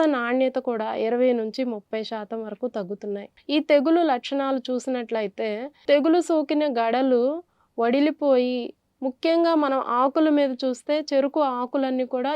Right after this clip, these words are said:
ఎండిపోయినట్లు కనిపిస్తాయి వడలి. తర్వాత గడలు గమనించినట్లయితే, గడలు లోపల చీల్చి చూసినప్పుడు బోలుగా అయిపోయి గుల్లబారి తూకం అనేది తగ్గుతుంది. చెరుకు గడల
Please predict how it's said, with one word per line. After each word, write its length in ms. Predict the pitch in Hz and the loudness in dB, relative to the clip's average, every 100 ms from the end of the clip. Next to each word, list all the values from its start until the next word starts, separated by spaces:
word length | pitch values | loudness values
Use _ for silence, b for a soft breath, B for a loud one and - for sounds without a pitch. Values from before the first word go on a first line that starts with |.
| - | -4
ఎండిపోయినట్లు 640 | 226 240 254 269 254 226 247 | -4 -2 0 0 0 -2 -4
కనిపిస్తాయి 640 | 233 220 220 226 - 214 | -4 -6 -6 -6 -6 -6
వడలి. 380 | 208 208 220 233 311 - | -6 -6 -4 -4 -6 -2
తర్వాత 380 | 277 277 294 285 247 | 2 4 2 2 0
గడలు 340 | 240 233 277 320 | 0 2 2 4
గమనించినట్లయితే, 960 | 285 262 262 254 254 254 226 226 220 240 269 233 | 2 2 0 -2 -2 -4 -4 -4 -4 -2 -2 -2
గడలు 360 | 233 247 294 294 254 | -2 -2 0 0 0
లోపల 360 | 240 247 262 240 233 294 - | -2 -2 0 0 -2 -10 -4
చీల్చి 320 | 285 285 277 262 | 0 2 0 -2
చూసినప్పుడు 680 | 262 262 269 254 226 233 247 285 226 | 0 0 0 -2 -2 -2 0 -2 -4
బోలుగా 440 | 240 247 262 269 269 254 | 0 2 4 2 2 0
అయిపోయి 440 | 226 226 233 233 247 226 | -2 -4 -4 -2 -2 -2
గుల్లబారి 640 | 226 240 233 240 226 233 302 b b b b - | 0 0 0 0 0 -2 -4 b b b b 0
తూకం 380 | 311 339 330 302 | 2 4 2 2
అనేది 260 | 269 247 254 247 | 2 0 0 -4
తగ్గుతుంది. 600 | 208 240 254 233 233 294 359 _ _ - | -4 -4 -4 -4 -4 -6 -8 _ _ 4
చెరుకు 340 | 294 302 339 262 | 6 6 2 2
గడల 260 | 247 240 | 2 2